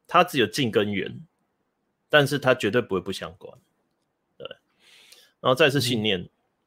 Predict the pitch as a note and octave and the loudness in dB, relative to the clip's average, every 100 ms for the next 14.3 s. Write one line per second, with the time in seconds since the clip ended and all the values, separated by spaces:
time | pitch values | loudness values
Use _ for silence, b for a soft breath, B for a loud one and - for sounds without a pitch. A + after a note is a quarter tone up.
0 | _ _ _ _ _ _ _ _ _ _ | _ _ _ _ _ _ _ _ _ _
1 | - C3+ D3 - A#2 F#2+ A2+ A2+ - _ | -8 -4 -4 -2 -2 -2 -2 -4 -8 _
2 | - C#3+ C3+ B2+ _ _ _ _ _ _ | -8 -6 -4 -6 _ _ _ _ _ _
3 | _ _ _ _ _ _ _ _ G#2+ A2 | _ _ _ _ _ _ _ _ -6 -2
4 | A2+ C#3 E3 _ _ - - - G#2+ F2+ | 0 -2 -4 _ _ -14 -8 2 2 2
5 | G2 A#2+ A#2+ A#2+ A2 - F#2 F2+ G#2 C3 | 4 4 6 4 2 -2 -6 -2 2 4
6 | A2 F#2+ G2+ F2+ F#2 E2+ C#2+ - _ _ | 2 2 0 0 0 0 -4 -12 _ _
7 | - F2+ A2 G#2 G#2 F#2+ F2+ F2+ D2+ C#2+ | -6 -4 0 0 -2 -4 -4 -6 -10 -8
8 | D2+ - _ _ _ _ _ _ _ _ | -10 -12 _ _ _ _ _ _ _ _
9 | _ _ B B B B B F#3 F#3+ F3+ | _ _ B B B B B 4 8 8
10 | E3+ G#2+ C3+ C3+ A#2+ A2 A2+ G#2+ F#2+ E2 | 8 6 4 4 2 0 0 0 0 0
11 | E2+ A2+ _ _ - G#2+ G2 C#3+ D#3+ C3 | -4 -8 _ _ -8 -4 2 6 8 8
12 | G#2 B2+ A2+ F#2+ F2+ F2+ F2+ G2 F#2+ E2+ | 8 4 4 0 -2 -2 0 0 0 -2
13 | D#2+ G#2+ G#2+ A#2 B2 A2+ G#2+ F2+ - E2 | -6 -6 -6 -4 -2 0 0 -2 -6 -12
14 | D2+ - C3 | -14 -14 -16